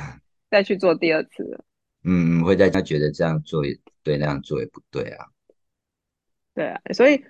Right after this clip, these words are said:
Speaker 1: 我，
Speaker 2: 嗯。
Speaker 1: 我觉得这，这件事情反而是孩子的自信心的建立，我觉得回头都是要问，问我们爸妈自己，我们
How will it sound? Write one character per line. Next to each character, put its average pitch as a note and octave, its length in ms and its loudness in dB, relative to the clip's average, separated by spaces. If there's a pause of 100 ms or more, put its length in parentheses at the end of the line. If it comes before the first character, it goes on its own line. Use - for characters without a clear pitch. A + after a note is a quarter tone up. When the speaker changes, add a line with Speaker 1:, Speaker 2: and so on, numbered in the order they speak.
Speaker 1:
我， F#3+ 120 6
Speaker 2:
嗯。 - 40 6
Speaker 1:
我 F#3+ 100 6
觉 A3+ 100 4
得 A#3+ 60 10
这， B3+ 240 4
这 C4 180 2
件 A3+ 220 2
事 A#3+ 100 -4
情 F#3 160 -2
反 D#3+ 100 -2
而 D3 140 -2
是 G3+ 300 0 (260)
孩 F3+ 180 0
子 F#3 120 -2
的 F3 80 0
自 G#3 160 2
信 G3 240 0
心 F#3 180 -2
的 E3 100 0
建 F3+ 220 0
立， E3 100 -2
我 D3+ 80 -2
觉 - 160 -4
得 F3 80 0
回 E3 140 2
头 D#3 180 2
都 F3 140 2
是 F3 120 -2
要 E3+ 100 6
问， F3 280 0 (600)
问 G3 300 2
我 - 100 -2
们 C#3+ 420 -4 (400)
爸 F#3 180 6
妈 E3+ 180 4
自 F#3 160 -4
己， C#3+ 160 -4
我 C3+ 120 -2
们 C3+ 300 -4